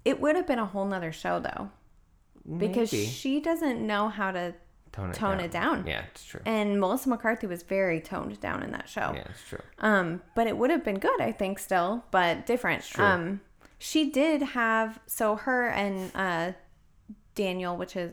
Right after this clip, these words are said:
Speaker 1: Daniel Palladino is one of the creators of Gilmore Girls.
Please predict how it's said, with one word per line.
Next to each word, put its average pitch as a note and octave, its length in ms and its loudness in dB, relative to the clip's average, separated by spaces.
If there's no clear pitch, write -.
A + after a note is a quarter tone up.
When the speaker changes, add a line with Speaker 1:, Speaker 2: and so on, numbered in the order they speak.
Speaker 1:
Daniel F#3 260 -4
Palladino F3 600 -4
is E3 220 -8
one E3+ 140 -4
of F3 160 -6
the - 120 -6
creators G#3 460 -4
of G#3 120 -8
Gilmore G3+ 260 -2
Girls. G3 320 -4